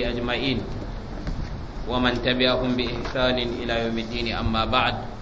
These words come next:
Bayan haka, yan uwa, assalamu alaikum wa rahmatullahi wa barakatuh. Godiya ta tabbata ga Allah maɗaukakin sarki,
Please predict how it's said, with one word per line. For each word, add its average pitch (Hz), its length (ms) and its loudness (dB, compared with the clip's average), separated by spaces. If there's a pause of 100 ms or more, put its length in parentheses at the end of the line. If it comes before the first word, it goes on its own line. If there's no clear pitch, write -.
(1300)
Bayan 120 320 2
haka, 117 80 -2
yan 120 160 -2
uwa, 120 240 2
assalamu 117 480 0
alaikum 117 480 0
wa 113 80 0
rahmatullahi 120 880 0
wa 110 80 -2
barakatuh. 117 560 -2 (2250)
Godiya 131 320 6
ta 139 160 6
tabbata 127 320 2
ga 120 240 2
Allah 131 160 6
maɗaukakin 127 640 2
sarki, 127 560 0